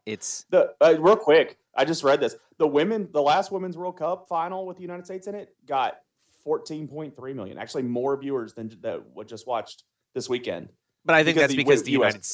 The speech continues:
Speaker 2: involved.
Speaker 1: States is in it,
Speaker 2: And then
Speaker 1: yeah.
Speaker 2: the previous was twenty-five point four in the World Cup before that when U S played Japan. So, I mean, that just tells you right there,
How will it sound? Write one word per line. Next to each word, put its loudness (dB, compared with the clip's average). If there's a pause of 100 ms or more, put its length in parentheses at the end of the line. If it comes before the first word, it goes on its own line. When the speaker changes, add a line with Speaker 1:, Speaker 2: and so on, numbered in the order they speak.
Speaker 2:
involved. 4
Speaker 1:
States -12
is -16
in -14
it, 0
Speaker 2:
And 4
then 4
Speaker 1:
yeah. 2
Speaker 2:
the -4
previous -2
was -4
twenty-five -4
point -10
four -8
in -10
the -14
World -12
Cup -12
before -12
that -12
when -14
U -10
S -12
played -14
Japan. -14 (340)
So, 2
I 6
mean, 2
that 4
just -4
tells 2
you -8
right -2
there, 0